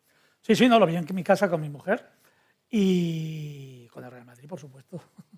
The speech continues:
Y muy contento con, con, con la victoria, porque, bueno, desde hace mucho tiempo para mí las victorias del Real Madrid en Europa son las victorias de, también de España y del fútbol, ¿no?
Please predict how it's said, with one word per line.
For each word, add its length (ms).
Y 80
muy 140
contento 540
con, 260
con, 240
con 160
la 80
victoria, 380
porque, 160
bueno, 240
desde 240
hace 140
mucho 160
tiempo 260
para 200
mí 120
las 140
victorias 300
del 80
Real 120
Madrid 420
en 220
Europa 320
son 120
las 80
victorias 440
de, 140
también 240
de 80
España 320
y 20
del 140
fútbol, 400
¿no? 160